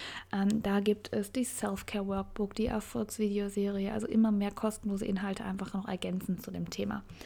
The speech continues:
So, das war die Einleitung und mein beruflicher Werdegang. Ganz kurz und knapp nochmal schauen, wie lange ich hier schon quatsche. Äh, wollte ich noch ein bisschen was dazu erzählen, was ich aktuell so mache und was mein Status ist. Ähm, der Members Club, der öffnet, er ist nicht immer geöffnet, das heißt, da gibt es einen Launch-Zeitraum.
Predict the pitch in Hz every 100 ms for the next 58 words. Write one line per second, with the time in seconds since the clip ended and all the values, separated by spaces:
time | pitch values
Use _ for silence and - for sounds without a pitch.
0 | - - - 240 - - - - 220 269
1 | 277 254 - 269 262 254 247 240 247 214
2 | 202 208 247 233 226 226 233 214 214 208
3 | 208 226 226 220 220 226 - - 277 -
4 | - 254 - 214 - 262 262 233 226 -
5 | 233 233 226 226 226 240 - 214 - -
6 | - - 311 - - - - 233 226 240
7 | 233 247 240 233 214 226 226 220 - -
8 | - 101 - 196 202 202 - 185 208 180
9 | 180 175 185 - 196 190 185 185 180 -
10 | - - 220 - 202 - 208 208 220 226
11 | 277 269 - 262 262 226 220 - 233 -
12 | 214 - 226 202 - 254 269 - 240 247
13 | 226 202 214 202 202 202 202 208 202 185
14 | 202 262 - - - 247 240 - 226